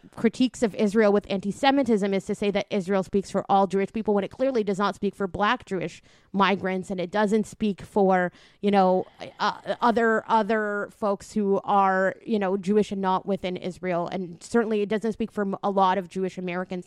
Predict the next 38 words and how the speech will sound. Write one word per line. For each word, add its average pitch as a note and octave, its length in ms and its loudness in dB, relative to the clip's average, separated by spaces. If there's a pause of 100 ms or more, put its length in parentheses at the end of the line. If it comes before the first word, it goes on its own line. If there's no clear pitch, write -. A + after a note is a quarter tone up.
either. F3+ 400 -10 (360)
But G#3+ 120 2
that's A#3 160 2
what G#3 220 -2
apac, A3 720 -2
the F#3+ 200 -4
Israeli F#3+ 400 -2
lobby, F#3 540 0
is, E3 220 -8 (100)
has F#3 280 -2
been F#3+ 200 -4
able F#3+ 380 -2
to, F#3 440 -2 (400)
to A3 120 2
do, G#3+ 320 4
is F#3+ 240 -2
to A3 140 -2
kind G3+ 240 -2
of F#3+ 120 0
recharacterize G3+ 1160 -2
the G3+ 100 -6
debate G3 400 -2
and G3 200 -4
ma-, F#3+ 240 -2
and G3 200 -2
making G3+ 300 -4
it F#3+ 160 -4 (200)
literally C#4 560 2
impossible G3+ 580 -2
for - 200 -16
anyone F#3+ 340 -4
to G3+ 80 -6
have F3+ 380 -2 (320)
an G3 120 -2
intelligent G3+ 640 0
or F#3+ 80 0
intelligible F#3+ 680 -2
debate F3 440 -4